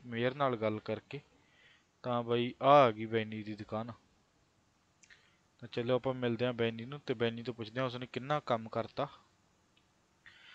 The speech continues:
ਤੇ ਇਹਦਾ ਮੋਡੀਫਿਕੇਸ਼ਨ ਦਾ ਕੰਮ ਲਾਈਏ। ਉਹ ਸਕਾਰਪੀਓ ਵੀ ਮੋਡੀਫਾਈ ਕਰਕੇ ਖੜਾਈ ਪਈ ਆ। ਤਾਂ ਆਪਾਂ ਇਹਨੂੰ ਸਿੱਧਾ ਅੰਦਰ ਲਾ ਕੇ ਮਿਲਦੇ ਹਾਂ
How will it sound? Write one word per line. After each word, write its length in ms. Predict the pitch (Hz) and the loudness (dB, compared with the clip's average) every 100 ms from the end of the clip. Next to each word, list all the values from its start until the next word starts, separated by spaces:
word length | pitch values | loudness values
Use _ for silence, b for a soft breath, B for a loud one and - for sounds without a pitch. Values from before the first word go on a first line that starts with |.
| B - | B -4
ਤੇ 220 | 127 127 - | -2 -2 -2
ਇਹਦਾ 360 | 143 143 160 165 | 0 2 2 0
ਮੋਡੀਫਿਕੇਸ਼ਨ 580 | 139 127 120 131 - | 0 0 -2 -6 -4
ਦਾ 80 | 123 | -4
ਕੰਮ 280 | - 120 120 | 0 -2 0
ਲਾਈਏ। 340 | 113 113 113 135 - - | 0 0 -2 -8 -16 -10
ਉਹ 300 | 147 147 127 | -6 -4 -4
ਸਕਾਰਪੀਓ 540 | - 131 127 135 160 | 0 6 6 6 -4
ਵੀ 80 | 156 | -6
ਮੋਡੀਫਾਈ 400 | 139 127 120 131 | -4 -4 -2 -2
ਕਰਕੇ 340 | 123 120 - 120 | 0 -2 -4 -8
ਖੜਾਈ 300 | 123 143 131 | 0 2 2
ਪਈ 240 | 110 107 | -2 -6
ਆ। 80 | 101 - b b b b b _ | -8 -12 b b b b b _
ਤਾਂ 200 | 120 123 | 2 4
ਆਪਾਂ 300 | 127 - 143 | 2 6 6
ਇਹਨੂੰ 140 | 143 156 | 6 2
ਸਿੱਧਾ 300 | 135 123 147 | 0 6 6
ਅੰਦਰ 280 | 135 127 123 | 6 2 6
ਲਾ 180 | 127 | 6
ਕੇ 120 | 117 131 | 6 0
ਮਿਲਦੇ 360 | 120 107 107 | -2 -4 -6
ਹਾਂ 80 | 120 | -10